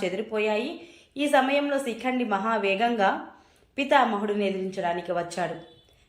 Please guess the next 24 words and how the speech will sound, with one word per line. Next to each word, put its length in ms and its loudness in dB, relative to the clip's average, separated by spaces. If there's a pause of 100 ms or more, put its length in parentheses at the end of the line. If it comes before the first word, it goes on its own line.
(120)
కానీ 520 0
భీష్ముడు 420 0
అతని 460 0
పూర్వపు 520 -4
స్త్రీత్వాన్ని 600 -4
గుర్తు 260 -8
తెచ్చుకొని 640 -6 (320)
అతనిని 420 0
ఏమాత్రం 540 0
పట్టించుకోకుండా 960 -2 (320)
సృంజయ 460 2
వీరుల 340 2
వైపు 280 2
వెళ్ళిపోయాడు. 760 -2 (340)
భీష్ముడు 440 0
తమ 240 2
ఎదుటికి 500 2
రావడం 520 6
చూసి 320 -4
వారందరూ 500 0
మిక్కిలి 340 -2
హర్షంతో 500 -2
సింహనాదాలు 800 -2
చేస్తూ 300 -2